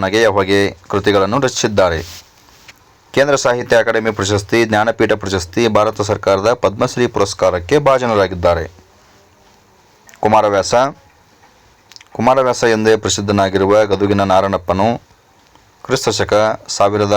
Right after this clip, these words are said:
ನಾನ್ನೂರ ಮೂವತ್ತರಲ್ಲಿ ಗದಗ ಪ್ರಾಂತದ ಕೋಳಿವಾಡದಲ್ಲಿ ಜನಿಸಿದರು. ಇವರ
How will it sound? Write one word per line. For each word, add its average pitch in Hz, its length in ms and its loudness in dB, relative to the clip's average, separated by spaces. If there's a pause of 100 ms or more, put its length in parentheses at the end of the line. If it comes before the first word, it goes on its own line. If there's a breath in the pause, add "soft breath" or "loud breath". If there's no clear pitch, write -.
(120)
ನಾನ್ನೂರ 110 300 2 (100)
ಮೂವತ್ತರಲ್ಲಿ 98 720 2
ಗದಗ 101 300 2
ಪ್ರಾಂತದ 98 380 -2 (100)
ಕೋಳಿವಾಡದಲ್ಲಿ 101 720 2
ಜನಿಸಿದರು. 95 440 0 (1400)
ಇವರ 123 160 4